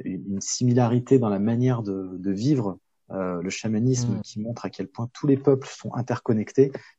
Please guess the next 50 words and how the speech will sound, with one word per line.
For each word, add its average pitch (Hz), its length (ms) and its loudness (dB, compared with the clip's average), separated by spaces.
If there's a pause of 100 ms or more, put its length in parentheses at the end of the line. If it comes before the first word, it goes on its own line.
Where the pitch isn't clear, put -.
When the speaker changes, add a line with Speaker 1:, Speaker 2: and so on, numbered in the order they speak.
(100)
Speaker 1:
Et 127 40 -18
quand 104 140 -10
je - 60 -14
dis - 80 -20
tous - 120 -8
les 104 80 2
peuples, 120 220 0
c'est - 140 -10
aussi, 104 340 -8
euh, 92 60 -6 (340)
la 101 80 0
nature 101 500 0
et, 92 280 0
euh, 87 60 -4 (360)
les 98 200 4
animaux, 104 320 4
les 101 120 2
végétaux, 98 440 0
ça 131 180 -10
Speaker 2:
Tout 95 100 -2
à - 20 -2
Speaker 1:
va, 87 60 -6
Speaker 2:
fait. - 140 -6
Speaker 1:
ça, 95 100 -14 (220)
ça - 200 -8
va 101 120 0
Speaker 2:
Mm. - 20 -4
Speaker 1:
à 95 40 -6
tout - 160 -20
point 110 180 -4
de 107 60 0
Speaker 2:
Tout 98 60 -2
Speaker 1:
vue, 117 80 4
Speaker 2:
être 120 140 -4
Speaker 1:
tous 123 100 0
les 107 80 2
Speaker 2:
vivant. 117 300 2
Speaker 1:
êtres, 98 80 -10
tout 123 220 -4
être 113 200 0
Speaker 2:
Mm. 101 40 4
Speaker 1:
vivant, 123 300 0
ouais. 90 80 -6 (720)
Euh, 101 360 2 (520)
aujourd'hui, 123 580 8 (320)
au-delà 131 300 10
d'avoir 113 260 8
toujours 127 220 4
cette 127 220 4
quête, - 380 6